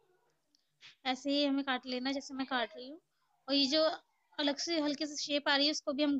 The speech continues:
गोल कर लेंगे, बिल्कुल proper गोल करके हम इसको fold कर लेंगे। ठीक है, ये हमने गोल cutting कर दी है, अब हम इसको fold करना start करेंगे।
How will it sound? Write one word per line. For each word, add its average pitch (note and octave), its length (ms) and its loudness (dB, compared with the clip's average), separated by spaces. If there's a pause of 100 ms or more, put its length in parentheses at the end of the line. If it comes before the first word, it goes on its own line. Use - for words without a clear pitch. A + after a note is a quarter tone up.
गोल C4 260 2
कर C#4 180 2
लेंगे, C#4 340 2
बिल्कुल D4 420 -4 (600)
proper C#4 340 0
गोल C4+ 260 2
करके C#4 340 -4
हम C#4 140 0
इसको D#4+ 260 -4 (140)
fold C4 260 2
कर B3 160 0
लेंगे। G#3+ 340 -8
ठीक - 240 -16
है, E4+ 120 -2
ये C#4 120 0
हमने C#4 240 0
गोल C#4 300 -2
cutting C#4+ 300 -4
कर C4+ 160 2
दी C4+ 140 0
है, E4+ 180 2 (460)
अब C4 120 0
हम C#4+ 120 4
इसको D#4 520 2 (320)
fold C#4 260 2
करना C4+ 280 2
start B3+ 320 -2
करेंगे। C4+ 520 0